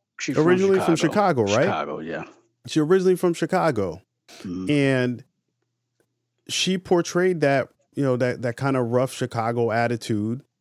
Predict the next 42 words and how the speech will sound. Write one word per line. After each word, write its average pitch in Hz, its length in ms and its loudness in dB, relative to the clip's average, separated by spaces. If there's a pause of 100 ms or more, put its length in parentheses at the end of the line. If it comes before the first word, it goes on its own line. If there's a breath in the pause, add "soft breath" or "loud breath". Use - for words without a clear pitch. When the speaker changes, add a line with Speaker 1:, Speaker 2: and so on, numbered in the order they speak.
(760)
Speaker 2:
you 123 100 0
know, 117 300 2
and, 123 240 0
and 135 240 0
also, 123 560 0 (280)
you 123 60 -4
know, 113 240 0
the 110 180 -2
attitude 120 440 -2
of, 110 200 -2
you 110 60 -6
know, 107 140 -2
being 127 300 0
scared 127 440 -2
of, 95 220 -4
but 110 140 -4
not 117 340 -8
being 135 220 0
scared. 143 360 -2
Like, 107 220 -4 (460 loud breath)
you 123 100 -2
Speaker 1:
Right, 135 80 2
Speaker 2:
know, 113 140 0
Speaker 1:
putting 123 200 0
Speaker 2:
I, 127 40 2
Speaker 1:
up 123 100 -2
a 123 80 -2
Speaker 2:
I've 127 120 2
been 135 100 4
Speaker 1:
front, 123 200 0
Speaker 2:
in, 104 60 -10
Speaker 1:
like, 98 260 -4
Speaker 2:
yeah, 160 120 4
Speaker 1:
yeah, 117 80 4
Speaker 2:
like, 113 180 0
I've 131 100 2
been 151 160 4
in 131 60 2
Speaker 1:
yeah. 110 60 -4
Speaker 2:
Chicago, 120 440 -4
bro. 107 240 -4
Like, 104 220 -4